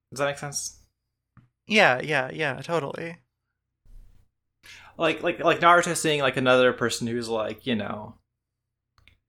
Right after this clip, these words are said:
Speaker 1: be, be, being, like, treated like an outcast, something outside of her control, and, and being like, "Oh, I kinda get this," is, like, it, it feels different from Naruto walking into a situation being like, "Oh, you can't want revenge.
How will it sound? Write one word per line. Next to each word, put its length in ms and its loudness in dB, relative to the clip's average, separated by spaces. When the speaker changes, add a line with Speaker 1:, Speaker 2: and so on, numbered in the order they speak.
Speaker 1:
be, 200 0
be, 220 0
being, 300 -6
like, 240 0
treated 200 -2
like 100 -2
an 60 -2
outcast, 360 0
something 180 -4
outside 220 0
of 80 0
her 60 -12
control, 500 0
and, 100 -12
and 100 -4
being 160 -2
like, 140 -4
"Oh, 40 6
I 80 6
kinda 240 0
get 180 0
this," 220 -2
is, 220 -2
like, 300 0
it, 120 0
it 340 0
feels 220 6
different 280 -4
from 100 -8
Naruto 280 4
walking 240 2
into 120 -4
a 40 -2
situation 640 -2
being 200 -2
like, 260 -4
"Oh, 80 2
you 140 2
can't 260 4
want 140 0
revenge. 460 0